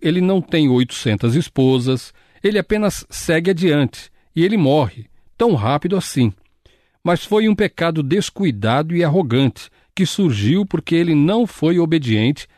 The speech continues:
à palavra de Deus. Veja o capítulo dez de Levítico. Arão teve dois filhos.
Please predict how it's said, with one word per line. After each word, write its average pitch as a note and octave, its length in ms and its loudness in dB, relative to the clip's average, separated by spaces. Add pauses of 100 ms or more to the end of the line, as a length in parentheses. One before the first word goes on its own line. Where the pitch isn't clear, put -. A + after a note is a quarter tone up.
à D#3 240 -2
palavra A#2 560 0
de E3 140 -4
Deus. G#2+ 440 -4 (840)
Veja G#3+ 260 2
o G3+ 40 -2
capítulo F3 420 -2
dez B2 420 0
de G#2+ 120 -4
Levítico. F#2 680 -4 (360)
Arão D#3 420 0
teve D3 280 0
dois C#3 400 -2
filhos. E2 640 -8